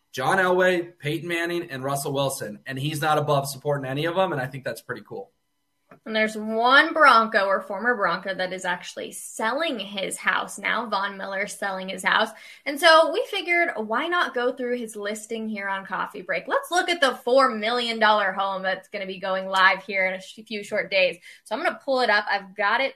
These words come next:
Speaker 2: here on my computer. Here we go, everybody. Let's take a lovely look at, um, Von Miller's house. Obviously, beautiful kitchen, correct? I mean, I'll take a
Speaker 1: Yeah.
Speaker 2: four million dollar house, a backyard here,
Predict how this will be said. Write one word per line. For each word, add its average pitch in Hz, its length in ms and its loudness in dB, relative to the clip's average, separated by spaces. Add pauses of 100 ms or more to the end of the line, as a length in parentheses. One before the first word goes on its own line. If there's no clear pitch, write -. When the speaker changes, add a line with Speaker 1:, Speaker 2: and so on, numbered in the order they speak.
(160)
Speaker 2:
here 214 280 -2
on 190 280 -6
my 185 240 -6
computer. 202 680 -12 (1120)
Here 226 340 -8
we 190 180 -10
go, 185 300 -2
everybody. 220 720 -4 (1160)
Let's 370 280 -10
take 339 200 -6
a 277 60 -2
lovely 220 400 -2
look - 460 -8
at, 254 160 -6 (340)
um, 202 280 -10
Von 240 260 -6
Miller's 214 320 -4
house. 226 360 -8
Obviously, 247 500 -6
beautiful 254 340 -10
kitchen, 269 440 -12
correct? - 520 -8
I 233 80 -12
mean, 202 260 -12 (880)
I'll 285 180 10
take 285 220 8
a 233 40 4
Speaker 1:
Yeah. - 80 0
Speaker 2:
four 220 160 4
million 208 280 4
dollar 202 240 6
house, 196 300 6
a 202 60 -4
backyard 226 760 6
here, 269 500 0